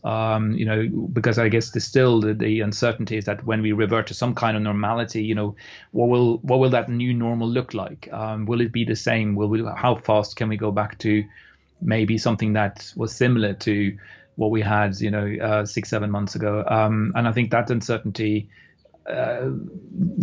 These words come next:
economically, unemployment, uh, potential, rece-, you know, uh, more, most certainly a recession, uh, you know, what impact is that going to have on the market? So I think the indicators in a sense is just purely a reflection of,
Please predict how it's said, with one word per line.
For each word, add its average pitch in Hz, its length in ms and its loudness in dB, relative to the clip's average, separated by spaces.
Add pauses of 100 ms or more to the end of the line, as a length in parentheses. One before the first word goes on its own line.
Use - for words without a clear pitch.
(280)
economically, 120 1300 4
unemployment, 117 880 -2 (100)
uh, - 360 -8
potential, 117 480 0
rece-, 113 320 -2
you 117 100 2
know, 101 120 0
uh, 110 260 -2 (360)
more, 120 300 2
most 117 260 2
certainly 113 360 2
a 107 120 2
recession, 107 640 -4 (400)
uh, 117 60 -2
you 123 140 -2
know, 127 60 4
what 123 140 4
impact 120 380 -2
is 117 140 -8
that 117 180 -4
going 107 220 -6
to 110 100 -10
have 113 240 -2
on 110 80 -4
the 107 180 -4
market? 107 340 -4
So 127 220 2 (960)
I 131 120 4
think 147 360 0
the 143 160 4
indicators 135 520 0
in 120 100 -6
a 117 80 -8
sense 110 300 -4
is 113 120 -8
just - 220 -8
purely 123 260 0
a 110 60 0
reflection 113 500 -6
of, 107 220 -6